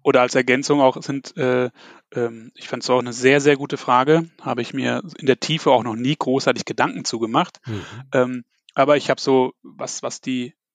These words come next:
Speaker 1: Ernährung oder die Getränkewahl in Gesprächen, da bin ich mittlerweile sehr, sehr eigen. Also,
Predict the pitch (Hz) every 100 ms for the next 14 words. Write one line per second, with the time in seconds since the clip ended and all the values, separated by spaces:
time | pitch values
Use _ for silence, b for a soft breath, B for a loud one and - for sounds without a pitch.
0 | _ _ 135 127 123 139 156 165 175 175
1 | - 127 127 131 - 147 175 - 127 113
2 | 113 117 123 - 123 120 - 120 117 123
3 | 123 127 139 135 143 131 131 131 123 127
4 | 127 123 131 135 110 - 127 120 113